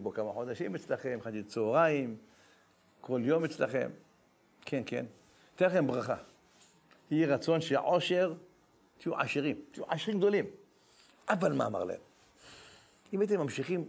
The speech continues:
להעריך את התורה שבי, לא באים לתורה בזמן, מוסיף עוד ברכה אחת." עוד מוסיף מה? "שגם התורה ת-, תעבור לכם בירושה."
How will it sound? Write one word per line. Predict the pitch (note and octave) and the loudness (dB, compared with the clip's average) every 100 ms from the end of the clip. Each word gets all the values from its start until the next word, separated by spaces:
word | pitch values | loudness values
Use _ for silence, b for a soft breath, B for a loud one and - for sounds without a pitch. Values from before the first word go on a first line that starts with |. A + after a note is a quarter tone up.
| - | -2
להעריך | C3+ B2+ D#3+ - | 2 2 0 -2
את | - | -2
התורה | C3 B2 C#3 | 0 2 2
שבי, | C3+ G2+ F2+ - - | 2 -2 -6 -10 -2
לא | F3+ | 0
באים | E3+ D#3+ | 2 2
לתורה | B2 C3 B2 | 4 4 4
בזמן, | G#2+ G#2+ A2 - b b b b - | 2 0 -2 -10 b b b b -8
מוסיף | G3 G3+ | -8 -4
עוד | G#3+ | -2
ברכה | F3 C3 B2 | 0 0 0
אחת." | G2 F2 - | 0 -6 -10
עוד | - F#2+ - | -6 -6 -6
מוסיף | D3 E3 | -4 -2
מה? | C3 E3+ F#3 - B B B | -2 -2 -4 -20 B B B
"שגם | - B2+ G3 | -2 2 4
התורה | E3 - E3+ G#3 D#3 | 4 4 4 6 4
ת-, | - C#3+ G#2+ | 2 -2 4
תעבור | C3+ C#3+ | 6 8
לכם | C3 B2 | 6 4
בירושה." | A2 A2 G2+ F#2+ | 2 0 0 -4